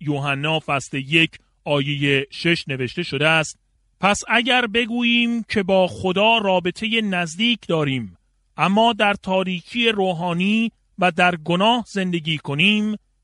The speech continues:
دروغ می‌گوییم.» دوست من، نمی‌توانید در گناه زندگی کرده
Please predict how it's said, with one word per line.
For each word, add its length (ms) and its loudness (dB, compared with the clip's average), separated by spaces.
دروغ 420 4
می‌گوییم.» 680 -6
دوست 360 2
من، 320 -2
نمی‌توانید 920 2
در 220 0
گناه 540 0
زندگی 520 -4
کرده 580 0